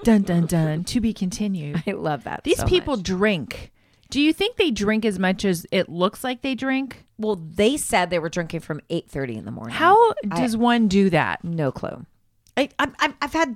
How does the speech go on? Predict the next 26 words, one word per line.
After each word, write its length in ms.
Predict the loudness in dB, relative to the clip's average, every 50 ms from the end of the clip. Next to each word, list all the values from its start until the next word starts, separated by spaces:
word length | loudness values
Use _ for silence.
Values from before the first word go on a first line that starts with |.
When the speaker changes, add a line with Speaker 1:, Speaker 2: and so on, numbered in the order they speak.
| -6 0 0
Speaker 2:
a 80 | 0 2
cocktail 360 | 4 4 4 4 4 2 2 4
and 80 | 4
a 40 | 2 4
half 260 | 4 6 4 4 4 4
and 80 | 2 4
I 120 | 6 4
can't 220 | 6 6 6 4 4
even 180 | 4 0 -2 -2
speak. 220 | -4 -4 -4 -4
<laughs> 1800 | -4 -6 -8 -8 -10 -12 -12 -16 -14 -12 -12 -12 _ _ _ -16 -16 _ _ _ -20 -20 -20 _ _ _ -20 -20 -20 _ _ _ _ _ -20 -20 -20 -20 -18 -20 -20 -20 -20 -18 -16 -14 -14 -14 -14 -14 -16 -14 -14 -14 -14 -16 -16 -18 -20 -20 -20 -20 _ _ -16
Speaker 1:
Should 160 | -12 -8 -6
we 80 | -6 -2
talk 200 | 0 2 2 2
about 240 | 2 2 2 2 2 0 -8 -10 -8 -2
Real 320 | 0 0 2 2 2 0 0
Housewives 500 | -2 -4 -4 -4 -4 -4 -4 -6 -4 -4
of 100 | -2 -2
New 180 | 0 0 0
York? 680 | 0 -2 -2 -2 0 0 0 0 0 0 -2 -2 -4 -4 -4 -4
Speaker 2:
Oh, 240 | -2 -2 -2 -2
yeah. 680 | -4 -6 -6 -6 -6 -6 -4 -4 -6 -6 -4 -4 -4 0
Speaker 1:
They're 100 | 0 0
going 360 | 2 4 2 2 2 2 0 0
to 80 | -2 -2
Salem. 800 | -2 -4 0 0 0 2 2 0 0 -2 -2 -2 -4 -6 -10